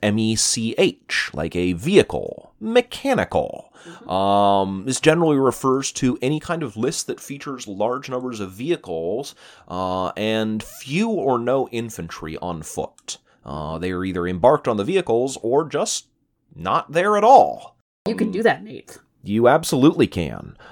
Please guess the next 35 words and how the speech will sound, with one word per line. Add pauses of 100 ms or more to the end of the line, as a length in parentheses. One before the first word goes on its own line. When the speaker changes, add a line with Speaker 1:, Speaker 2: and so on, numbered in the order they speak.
(120)
Speaker 1:
Um,
and
you'll
often
see
people
talk
about
mech
lists, (260)
uh,
or
building
to
beat
mech
and
things
like
this,
because
obviously
you
need
a
very
different
set
of
guns
to
kill
these
big
tanks